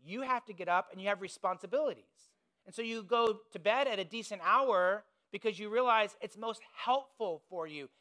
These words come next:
That's called maturity. And in the, in the, in the church, in the Christian life, maturity doesn't say, "What do I want to do?" Maturity says, "How can I bring glory to God by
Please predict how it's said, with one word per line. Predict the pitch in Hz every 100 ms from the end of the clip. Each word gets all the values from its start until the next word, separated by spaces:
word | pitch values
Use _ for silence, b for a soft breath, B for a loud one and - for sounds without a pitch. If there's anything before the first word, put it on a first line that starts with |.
| _
That's | 214 214
called | - 208 170
maturity. | 160 - 151 131 107 107 _ _ _ _ _ _
And | 214
in | 226 214
the, | 196
in | 226
the, | 202 175
in | 196
the | 180
church, | - 254 254 262 -
in | 190
the | 175
Christian | 226 214 196 175
life, | 202 233 247 208
maturity | 175 233 247 240
doesn't | 220 208 170
say, | 214 - b -
"What | 427
do | 440
I | 359 466 415
want | 262
to | 196
do?" | 180 160
Maturity | 185 233 254
says, | 233 208 b b b
"How | - 311 370
can | - 330 302
I | 254 233
bring | 214 240
glory | 226 233 226
to | 208
God | 220 208 202
by | 196